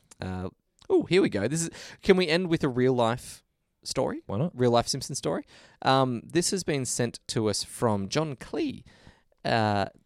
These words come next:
Speaker 1: this is from sportbible dot com. Peru fan puts on three point nine stone to qualify for handicapped World Cup tickets.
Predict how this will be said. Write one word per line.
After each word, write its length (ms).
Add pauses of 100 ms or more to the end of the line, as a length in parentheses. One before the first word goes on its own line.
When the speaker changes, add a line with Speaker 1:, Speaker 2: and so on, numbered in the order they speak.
Speaker 1:
this 160
is 120
from 180
sportbible 760
dot 180
com. 280 (360)
Peru 380
fan 440
puts 300
on 180
three 320
point 260
nine 280
stone 440
to 60
qualify 440
for 120
handicapped 600
World 260
Cup 180
tickets. 440